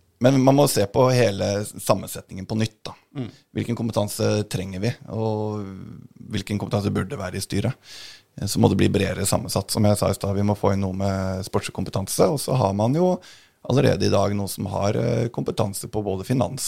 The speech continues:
Speaker 1: og juss og,
Speaker 2: Mm.
Speaker 1: og sånt noe. Eh, som jeg tenker også er viktig å ha et, eh,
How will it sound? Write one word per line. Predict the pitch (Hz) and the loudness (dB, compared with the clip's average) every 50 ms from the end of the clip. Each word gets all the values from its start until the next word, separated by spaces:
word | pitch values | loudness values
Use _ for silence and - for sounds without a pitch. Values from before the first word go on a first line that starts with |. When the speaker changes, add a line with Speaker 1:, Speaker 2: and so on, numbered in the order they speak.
| - - | -4 -4
Speaker 1:
og | 92 92 92 92 92 92 92 92 92 95 98 95 92 | -4 -2 -2 -2 -2 -4 -4 -2 -2 -2 -2 -2 0
juss | 95 110 120 - - - - - | 2 2 2 2 0 -4 -4 -2
og, | 113 113 113 110 110 110 110 107 110 110 - - 107 127 | 0 2 4 4 4 2 2 2 2 0 0 0 0 0
Speaker 2:
Mm. | 127 110 | 0 0
Speaker 1:
og | - - - 110 | -2 -4 -2 -2
sånt | 127 113 - - - | -2 -2 -2 -2 -2
noe. | - 320 311 - - - - - - - - - - _ _ - | -4 -4 -4 -8 -14 -18 -16 -16 -16 -16 -18 -20 -20 _ _ -2
Eh, | - 120 113 113 | 2 2 2 4
som | - 131 | 6 6
jeg | 120 107 | 6 6
tenker | - 120 107 107 107 | 6 4 2 2 0
også | 104 98 90 | 0 0 0
er | 95 98 | 0 0
viktig | 98 - - - - 101 | -2 -4 -6 -2 0 0
å | 98 | 0
ha | 95 98 101 98 | 0 -2 -2 -2
et, | 95 - _ - - | -4 -4 _ -6 -4
eh, | 95 98 95 92 87 | -2 -2 -2 -2 -4